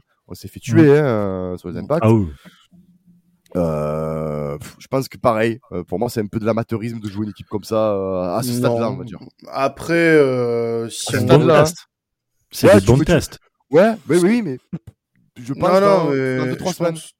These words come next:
Speaker 3: je pense
Speaker 1: Tu
Speaker 3: que
Speaker 1: vois ?
Speaker 3: c'est un bon test malgré tout. Euh, la dé-, après, moi, je suis partisan de ceux qui, euh, n'accordent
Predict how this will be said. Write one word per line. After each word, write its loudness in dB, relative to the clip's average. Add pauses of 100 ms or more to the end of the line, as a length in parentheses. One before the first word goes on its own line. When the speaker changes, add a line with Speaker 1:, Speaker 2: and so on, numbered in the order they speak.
(340)
Speaker 3:
je -16
pense -6
Speaker 1:
Tu -10
Speaker 3:
que -4
Speaker 1:
vois ? -4
Speaker 3:
c'est -6
un -2
bon -4
test -2
malgré 2
tout. -8 (420)
Euh, -4
la -4
dé-, -4
après, 0
moi, -4
je -8
suis -14
partisan -8
de -8
ceux -10
qui, -12
euh, -8
n'accordent -12